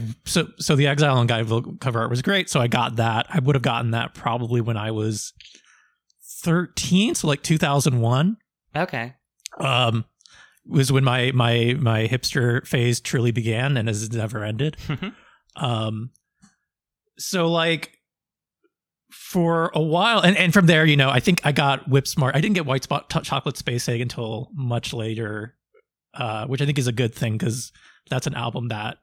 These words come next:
Speaker 1: appeals to me a lot more as an older person than it probably would have as a teenager. Um, but,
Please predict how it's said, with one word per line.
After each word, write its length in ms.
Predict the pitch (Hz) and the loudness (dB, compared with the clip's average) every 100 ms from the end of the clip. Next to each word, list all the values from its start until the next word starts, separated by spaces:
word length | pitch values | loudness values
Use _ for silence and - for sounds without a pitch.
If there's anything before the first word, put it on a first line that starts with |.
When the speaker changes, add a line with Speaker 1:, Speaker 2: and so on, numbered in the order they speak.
| - | -8
Speaker 1:
appeals 320 | 123 135 117 | -4 -2 -2
to 60 | 120 | -4
me 80 | |
a 80 | 117 | -6
lot 180 | 107 113 | -6 -6
more 200 | 117 110 | -6 -6
as 100 | 110 | -8
an 80 | 123 | -8
older 220 | 113 110 117 | -8 -6 -8
person 320 | 117 113 117 | -8 -8 -8
than 100 | 110 | -12
it 60 | |
probably 260 | - - - | -10 -10 -8
would 180 | 139 123 | -6 -6
have 260 | 123 - - | -8 -10 -10
as 240 | 135 139 - | -10 -8 -8
a 80 | |
teenager. 640 | 123 143 139 151 - - 151 _ _ _ _ _ _ _ | -10 -8 -8 -8 -8 -10 -12 _ _ _ _ _ _ _
Um, 480 | 151 139 151 - 180 _ _ _ _ - | -6 -6 -6 -10 -14 _ _ _ _ -14
but, 520 | 127 139 110 - - | -6 -4 -4 -6 -14